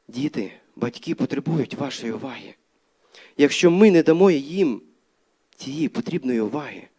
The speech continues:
то світ готовий дати цю увагу. Через татуювання, через пірсінг, через телефони, через лайки, через соцсеті, через одежу і так далі.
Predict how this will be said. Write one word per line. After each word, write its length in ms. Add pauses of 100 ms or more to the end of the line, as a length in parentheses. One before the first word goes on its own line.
(120)
то 140
світ 380 (220)
готовий 600 (200)
дати 440 (360)
цю 160
увагу. 440 (800)
Через 320
татуювання, 720 (640)
через 320
пірсінг, 720 (260)
через 280
телефони, 600
через 360
лайки, 440 (1300)
через 280
соцсеті, 680 (1160)
через 340
одежу 500 (200)
і 80
так 200
далі. 340